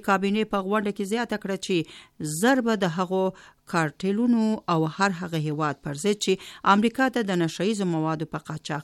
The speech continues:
کې شکمن وي، ځکني حملې ترسره کړي. هغه ډاګینه کړه، هر هیواد چې دغه کار وکړي او هغه زموږ په هیواد خرڅ کړي، نو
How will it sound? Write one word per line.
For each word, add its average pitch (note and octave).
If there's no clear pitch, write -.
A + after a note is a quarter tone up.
کې D3+
شکمن G#3
وي، B3
ځکني D#3
حملې D#3
ترسره D3
کړي. D3
هغه D#3
ډاګینه G3+
کړه، F3+
هر F3
هیواد G#3+
چې G#3
دغه E3
کار D#3+
وکړي A3
او D#3
هغه E3
زموږ F#3
په E3
هیواد D#3+
خرڅ -
کړي، C4+
نو F3+